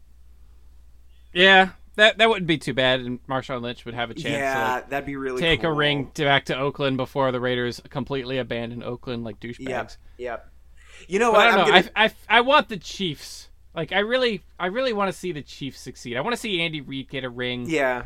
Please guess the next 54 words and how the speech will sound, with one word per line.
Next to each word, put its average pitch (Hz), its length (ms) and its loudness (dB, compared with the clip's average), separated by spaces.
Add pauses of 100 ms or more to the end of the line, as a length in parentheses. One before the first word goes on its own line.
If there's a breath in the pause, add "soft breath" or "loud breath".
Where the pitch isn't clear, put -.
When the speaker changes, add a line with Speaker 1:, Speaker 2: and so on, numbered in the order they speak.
Speaker 1:
Like, 143 140 -12
I 156 40 -4
wanna 190 180 0
see 170 300 0
Alex 147 280 0
Smith - 500 -6
kinda, 131 260 -6
like, 127 280 -6 (920)
do 143 380 -4
nothing 131 400 -4
and 120 120 -8
get 123 140 -6
a 120 60 -6
Speaker 2:
<laughs> - 0 -
Speaker 1:
ring. 120 240 0
Speaker 2:
Yeah, - 160 -2
that 226 80 6
would 214 100 4
be 233 120 -4
Speaker 1:
Like, 202 40 4
I - 40 0
Speaker 2:
really 196 240 8
Speaker 1:
don't - 0 -
know. 180 260 6
Speaker 2:
cool. 147 200 -2
I 180 180 4
would, 185 160 2
that 220 120 8
would 208 80 -8
make 202 100 6
Speaker 1:
I 226 40 8
Speaker 2:
a - 20 8
Speaker 1:
have, 240 80 8
Speaker 2:
lot 254 160 10
of - 60 -6
people - 160 -2
Speaker 1:
I - 20 2
have 208 120 4
Speaker 2:
mad, 208 220 4
Speaker 1:
an 185 60 0
Speaker 2:
and 131 80 -6
I'm 131 40 -2
Speaker 1:
endearing 180 300 0
side 123 440 -2
for 139 140 -12
the, 117 300 -6 (320)
the 143 100 -10
Kansas 131 320 -8
City 127 140 -8
Chiefs. 117 340 -12
So 135 360 -6
that 175 160 2
would 233 120 0
be, 220 280 -4